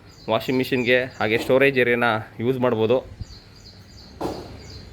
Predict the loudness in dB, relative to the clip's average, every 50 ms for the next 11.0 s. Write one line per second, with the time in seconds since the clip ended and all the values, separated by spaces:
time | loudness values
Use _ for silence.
0 | -20 -20 -20 -16 -12 -10 -6 -4 -4 -4 -4 -2 -2 -2 -2 -4 -10 -20 -20 -20
1 | -18 _ 2 2 2 2 2 2 0 2 2 2 2 2 4 4 2 2 2 0
2 | 0 2 2 4 4 2 2 0 0 2 2 2 0 0 0 -2 0 0 0 0
3 | 0 0 0 -2 -8 -16 -20 -20 _ -4 -4 0 0 0 0 0 -2 0 2 2
4 | 4 4 4 2 2 2 -2 -8 -16 -20 -20 -14 -4 0 2 2 4 4 2 2
5 | 0 -2 -4 -8 -14 -20 _ _ -20 _ _ -20 -20 -12 -6 -2 -2 0 2 2
6 | 4 6 6 6 4 2 2 2 2 2 2 0 -2 0 2 2 2 2 2 2
7 | 0 0 0 0 -2 -4 -12 -20 -20 -20 -20 -20 -20 -20 -20 -20 -20 -20 -20 -20
8 | -20 -20 -20 -20 -12 -2 2 4 4 4 4 4 4 4 4 4 2 2 2 0
9 | 2 2 2 2 4 2 2 0 -2 -4 -4 -4 -4 -2 0 0 2 2 2 0
10 | 0 0 2 0 0 0 0 0 0 0 2 0 2 2 2 2 2 2 2